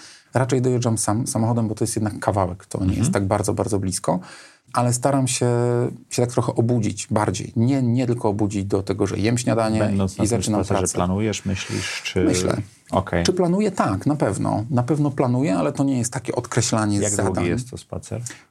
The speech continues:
Speaker 1: To jest z reguły jakieś pół godziny.
Speaker 2: Okej.
Speaker 1: Bardzo fajnie się to robi w dwie osoby, w trzy osoby. I tak na przykład czasami rozmawiamy z moją wspólniczką i mówię: "Słuchaj, Alina, może byśmy pojechali i się przespacerowali".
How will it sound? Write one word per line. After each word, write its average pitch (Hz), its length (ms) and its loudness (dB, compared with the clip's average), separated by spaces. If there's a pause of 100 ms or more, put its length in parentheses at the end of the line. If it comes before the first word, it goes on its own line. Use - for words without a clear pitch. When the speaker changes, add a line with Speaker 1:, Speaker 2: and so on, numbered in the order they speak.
(180)
Speaker 1:
To 339 120 2
jest 135 180 2
z 123 40 0
reguły 120 260 2
jakieś - 260 -6
pół - 240 -6
godziny. - 440 -2 (420)
Speaker 2:
Okej. - 440 -6
Speaker 1:
Bardzo 156 260 0
fajnie 139 300 2
się 123 120 2
to 120 100 2
robi 110 220 2
w 104 100 0
dwie 101 300 2
osoby, 107 340 -2
w - 100 -8
trzy - 220 -2
osoby. - 500 -2
I 113 100 -2
tak 120 180 -2
na 123 80 2
przykład 120 380 -2
czasami 101 580 2 (520)
rozmawiamy 104 800 2
z - 160 -2
moją - 280 0
wspólniczką - 680 0
i - 80 2
mówię: 127 200 0
"Słuchaj, 127 220 0
Alina, 107 240 2
może 98 140 0
byśmy 101 200 -4
pojechali 104 640 0 (160)
i - 40 -6
się - 180 -2 (380)
przespacerowali". 110 720 0